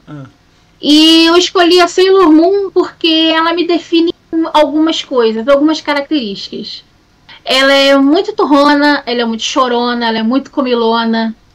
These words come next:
Speaker 2: entendeu? Então, assim, é, ela é uma
Speaker 1: Você se
Speaker 2: mistura
Speaker 1: identifica?
Speaker 2: da Bia.
Speaker 1: Você se identifica?
Speaker 2: Sim,
Speaker 1: Ah, legal,
Speaker 2: Sim,
Speaker 1: né?
Speaker 2: o Prambis vive pedindo, "Troca essa gamer tag, troca, troca." Eu não consigo, porque eu sou Sailor Moon, assim,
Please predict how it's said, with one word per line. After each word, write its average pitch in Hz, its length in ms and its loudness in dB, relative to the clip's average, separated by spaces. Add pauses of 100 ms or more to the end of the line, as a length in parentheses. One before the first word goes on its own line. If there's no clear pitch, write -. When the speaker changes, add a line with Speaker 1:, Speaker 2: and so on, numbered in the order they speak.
(380)
Speaker 2:
entendeu? 226 800 -2
Então, 285 300 2
assim, 320 380 0
é, 277 200 0
ela 349 200 2
é 359 40 4
uma 349 140 2
Speaker 1:
Você 349 100 2
se 349 140 -6
Speaker 2:
mistura 330 400 4
Speaker 1:
identifica? 339 220 2
Speaker 2:
da 349 80 2
Bia. 226 640 -2 (140)
Speaker 1:
Você 151 200 -12
se 160 120 -16
identifica? 165 600 -14 (360)
Speaker 2:
Sim, 285 540 0 (540)
Speaker 1:
Ah, 156 100 -16
legal, 147 200 -16
Speaker 2:
Sim, 254 260 0
Speaker 1:
né? 143 60 -14
Speaker 2:
o 220 40 -14
Prambis 330 460 0
vive 392 420 -2
pedindo, 269 600 0
"Troca 440 280 -2
essa 453 140 -4
gamer 415 280 -4
tag, 370 260 -2
troca, 381 260 -2
troca." 403 300 -4 (340)
Eu 453 120 2
não 480 140 2
consigo, 427 720 2
porque 415 880 -2 (280)
eu 466 220 0
sou 480 360 0
Sailor 440 340 2
Moon, 427 380 -4
assim, 302 480 -2